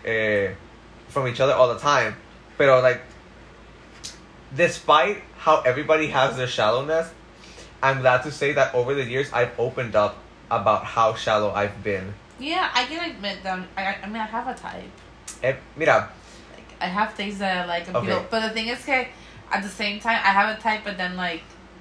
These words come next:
Speaker 2: my friends, like you, eh,
Speaker 1: <laughs>
Speaker 2: they, you can look at the history of people I've liked, and you're, and you can be like,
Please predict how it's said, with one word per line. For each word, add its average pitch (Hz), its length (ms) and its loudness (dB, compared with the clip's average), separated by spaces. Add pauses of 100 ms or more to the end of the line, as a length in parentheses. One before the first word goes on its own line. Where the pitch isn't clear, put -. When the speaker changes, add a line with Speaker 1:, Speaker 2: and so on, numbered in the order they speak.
(400)
Speaker 2:
my 180 140 -6
friends, 170 580 -4 (100)
like 160 120 -10 (200)
you, 147 160 -14 (460)
eh, 170 260 -2 (400)
Speaker 1:
<laughs> 233 320 -4
Speaker 2:
they, 202 160 -4
you 220 140 -8
can 220 200 -4
look 208 140 -4
at 233 140 -4
the 226 80 -2
history 214 320 -6
of 202 60 -6
people 208 200 -6
I've 214 220 0
liked, 190 360 -2
and 190 200 -8
you're, 185 160 -6 (120)
and 196 140 -6
you - 60 -4
can 208 180 -8
be 208 140 -6
like, 196 240 -4